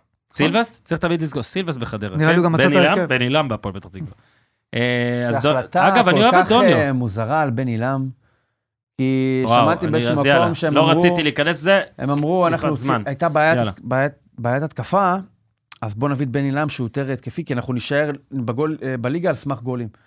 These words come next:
Speaker 3: אבל הפועל פתח תקווה, בכלל הסיטואציות האלה, כדי להישאר בליגה, אתה צריך להיות מניוק, אתה צריך לנצח מגעיל, ובן עילם, יש לו את האפיון שלו,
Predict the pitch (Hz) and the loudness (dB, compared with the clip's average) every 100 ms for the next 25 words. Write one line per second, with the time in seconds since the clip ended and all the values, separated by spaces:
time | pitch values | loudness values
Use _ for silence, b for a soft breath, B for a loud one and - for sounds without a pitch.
0 | _ _ _ _ _ 127 139 156 151 135 | _ _ _ _ _ -10 -8 -10 -14 -14
1 | 151 131 143 139 - 117 - 135 139 123 | -14 -8 -6 -8 -8 -8 -4 -4 -4 -6
2 | 123 117 120 123 123 113 110 117 113 131 | -6 -6 -4 -2 -2 -4 -6 -6 -4 -4
3 | 120 117 127 127 120 113 110 - 120 117 | -4 -4 -2 -4 -4 -8 -12 -10 -10 -8
4 | 113 120 123 120 - _ _ _ _ 107 | -6 -4 -4 -6 -18 _ _ _ _ -10
5 | 104 107 123 120 - - _ _ _ _ | -6 -4 -4 -4 -10 -20 _ _ _ _
6 | _ _ _ 110 - 110 120 120 110 107 | _ _ _ -14 -10 -8 -8 -8 -8 -8
7 | 127 120 - _ 107 104 104 120 120 117 | -4 -6 -6 _ -14 -12 -6 -4 -4 -6
8 | - _ _ _ _ - 107 120 139 131 | -12 _ _ _ _ -12 -6 -2 -2 0
9 | 139 139 139 135 - 127 147 135 107 98 | 0 0 0 -4 -4 -4 -4 -6 -8 -8
10 | 95 95 95 _ _ 107 - 139 139 123 | -8 -10 -12 _ _ -14 -4 0 0 0
11 | 101 113 139 139 | -2 2 2 0